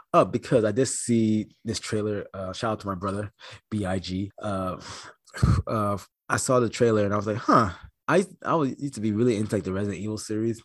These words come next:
Like, I really liked the first one, even though I didn't really play. Like, I tried playing <laughs> Resident Evil two. <laughs> I didn't get, <laughs> I couldn't get past it, yo. <laughs> I'm too scared.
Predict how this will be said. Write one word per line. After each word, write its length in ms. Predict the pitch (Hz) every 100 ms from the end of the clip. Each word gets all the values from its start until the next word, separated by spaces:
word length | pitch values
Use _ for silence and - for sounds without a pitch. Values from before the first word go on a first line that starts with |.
| _ _ -
Like, 120 | 131
I 40 | 139
really 200 | 139 165
liked 160 | 139
the 60 | 104
first 320 | - 117 -
one, 140 | 90 87 _ _ - _ _ _ -
even 240 | 135 135
though 120 | 120
I 60 | 110
didn't 200 | 110 107
really 160 | 107 104
play. 520 | - 110 107 107 - _ _ _ _ _ _
Like, 120 | 135
I 80 | 113
tried 320 | - 107 107 -
playing 300 | 110 104 -
<laughs> 180 | - 131
Resident 480 | 90 101 98 98
Evil 200 | 104 95
two. 340 | 90 107 101 - _
<laughs> 1300 | - - - - - - - - _ - - 539 339
I 80 | 247
didn't 160 | 175
get, 340 | 151 - 170 - - - - -
<laughs> 420 | - 466 508 -
I 60 | 247
couldn't 200 | 190 147
get 160 | 139
past 300 | 139 131 -
it, 60 | 131
yo. 140 | 135 139 - - -
<laughs> 320 | - - -
I'm 100 | - - -
too 100 | 220
scared. 340 | 220 - -